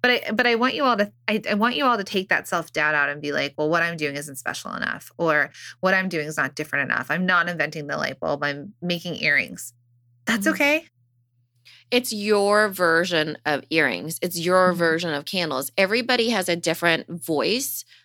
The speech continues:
Speaker 2: or a different story or a different iteration of how they're bringing that to the world, right? So for all of you that are bringing a candle to the world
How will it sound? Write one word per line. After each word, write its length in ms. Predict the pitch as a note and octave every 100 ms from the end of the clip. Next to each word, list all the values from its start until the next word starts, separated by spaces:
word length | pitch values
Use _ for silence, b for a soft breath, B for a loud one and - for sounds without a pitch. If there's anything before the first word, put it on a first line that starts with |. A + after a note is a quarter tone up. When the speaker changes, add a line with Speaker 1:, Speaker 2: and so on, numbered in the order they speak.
| -
Speaker 2:
or 120 | E3+
a 60 | E3+
different 360 | F3+ E3+ -
story 640 | - - E3+ D#3+ E3+ G3+ -
or 160 | E3+
a 80 | D#3+
different 580 | - E3 F3+ E3+ - D3+ _ _ F#3
iteration 840 | F3 D#3+ C#3+ D3+ - C4 D4 E4+ B B -
of 100 | F#3+
how 260 | G3 F3
they're 140 | F3 F3
bringing 420 | E3+ D#3+ D#3+ D#3
that 200 | C#3+ -
to 120 | -
the 120 | D3+ C#3
world, 500 | C3+ F2+ - - - _ _
right? 380 | F3 D3+ E3 F#3 B B
So 140 | - A#3+
for 120 | A3+
all 220 | G3+ A3
of 140 | A3
you 260 | G3+ G3 F#3
that 220 | F3+ D#3+ -
are 200 | E3+ E3
bringing 540 | F3+ F3 E3+ E3+ D#3+ -
a 540 | E3 D#3+ D#3+ D#3 D#3 _ _ _ _ -
candle 380 | - A#3+ A3+ A3
to 140 | - G#3
the 120 | F3
world 560 | F3+ A#3+ A3 E3+ E3+